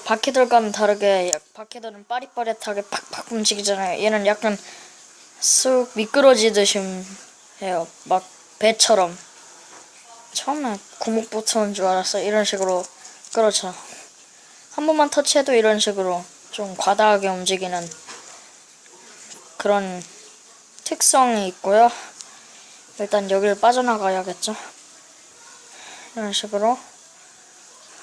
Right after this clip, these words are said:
어, 드리프트. 이게 미끄러지는 게 그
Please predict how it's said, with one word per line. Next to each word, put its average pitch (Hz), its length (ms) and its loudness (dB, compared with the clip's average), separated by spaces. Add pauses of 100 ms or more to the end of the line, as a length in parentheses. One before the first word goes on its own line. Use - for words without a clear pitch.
(1400)
어, 220 340 -4
드리프트. 220 1000 -2 (3000)
이게 214 220 0
미끄러지는 226 760 0
게 190 360 -2 (880)
그 190 240 -8